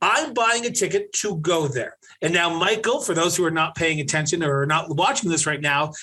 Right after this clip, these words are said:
has wanted to jump in and basically slap me like Will Smith slapped Chris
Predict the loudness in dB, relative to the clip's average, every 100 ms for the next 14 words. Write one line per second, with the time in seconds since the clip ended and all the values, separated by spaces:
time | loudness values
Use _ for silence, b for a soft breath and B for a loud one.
0 | B -4 0 2 2 0 -2 0 2 2
1 | 2 2 2 2 2 2 2 2 2 2
2 | 2 2 0 0 2 2 2 2 2 2
3 | 0 -2 0 -2 0 0 0 -2 -14 B
4 | B B B -4 0 2